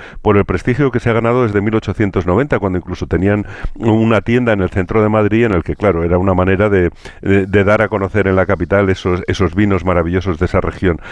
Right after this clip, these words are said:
Eh, pero era un tiempo en que no todas las botellas, eh, llevaban apellido. Eh, esta sí que lo tiene, es el de Santiago Frías Monje, que dirige la bodega, es la quinta generación de la familia que se ocupa de los vinos y la verdad es que está lleno de ideas para seguir mejorando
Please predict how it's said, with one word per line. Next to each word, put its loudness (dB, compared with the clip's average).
Eh, 4
pero 2
era 2
un -2
tiempo 0
en -6
que -2
no -2
todas 0
las 0
botellas, 0
eh, -2
llevaban 2
apellido. 0
Eh, 2
esta 0
sí -6
que 0
lo 0
tiene, 2
es 0
el 2
de 0
Santiago 0
Frías 0
Monje, -2
que 0
dirige 0
la 4
bodega, 0
es 0
la 2
quinta -2
generación 0
de 0
la 2
familia 0
que -4
se -4
ocupa 0
de 4
los 0
vinos 0
y 4
la 4
verdad 2
es -4
que 2
está 0
lleno 2
de 4
ideas 2
para 0
seguir 0
mejorando 0